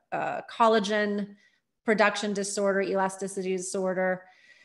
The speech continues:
uh, there's mixed information about whether you should or should not take it. So I can't really speak to that, but I definitely would say, going back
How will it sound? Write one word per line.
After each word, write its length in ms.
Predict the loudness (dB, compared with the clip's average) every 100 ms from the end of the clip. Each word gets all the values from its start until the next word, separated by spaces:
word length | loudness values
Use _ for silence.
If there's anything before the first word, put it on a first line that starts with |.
| -20 -4
uh, 260 | 4 6 6
there's 280 | 6 4 4
mixed 540 | 4 4 4 -2 -2
information 480 | 0 2 0 0 2
about 160 | 2 4
whether 180 | 2
you 140 | 2 0
should 260 | 2 2
or 60 | 0
should 240 | -2 -4
not 220 | -4 -6 -6
take 260 | -6 -6
it. 140 | -6 -6
So 100 | -8
I 40 |
can't 260 | 0 0 2
really 140 | 0
speak 360 | 0 -2 -4 -2
to 80 |
that, 320 | 0 2 2 -2 -12 _ _ _ _ -6
but 440 | -2 4 6 4 4
I 140 | 4
definitely 540 | 4 4 2 2 2 2
would 140 | 0
say, 340 | 2 4 4 2
going 220 | 0 2
back 280 | 4 2